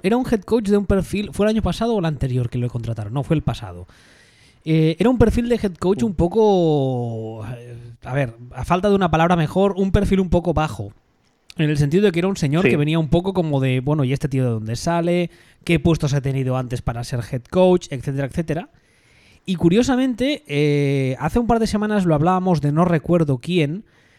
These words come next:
Speaker 1: También pusimos el ejemplo de entrenador de los Jets, pero no hablamos de los Jets. Hablamos de otro equipo que no consigo recordar.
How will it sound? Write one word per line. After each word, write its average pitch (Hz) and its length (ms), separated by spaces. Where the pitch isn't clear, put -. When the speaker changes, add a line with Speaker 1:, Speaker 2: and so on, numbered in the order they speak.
Speaker 1:
También 160 260
pusimos 190 320
el 170 80
ejemplo 175 240
de 160 80
entrenador 139 300
de 156 80
los 135 160
Jets, 160 220
pero 135 200
no 147 200
hablamos 143 300
de 127 60
los 120 80
Jets. 123 160
Hablamos 170 300
de 151 80
otro 151 160
equipo 147 240
que 131 80
no 131 100
consigo 123 340
recordar. 110 420